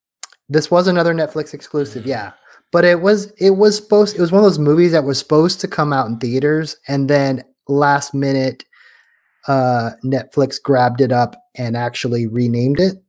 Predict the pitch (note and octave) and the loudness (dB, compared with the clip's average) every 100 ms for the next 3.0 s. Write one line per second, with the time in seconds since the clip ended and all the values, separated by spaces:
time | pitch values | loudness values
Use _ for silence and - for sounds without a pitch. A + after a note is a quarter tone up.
0 | - C3 B2+ B2 C3 _ _ _ _ _ | -20 -16 -14 -14 -18 _ _ _ _ _
1 | _ _ _ _ - D#3 D#3+ D3+ E3 D3+ | _ _ _ _ -2 2 4 4 2 4
2 | D3+ D3+ _ - D3 A2+ A2+ A2+ A2+ - | 2 -2 _ -20 -18 -18 -18 -16 -16 -18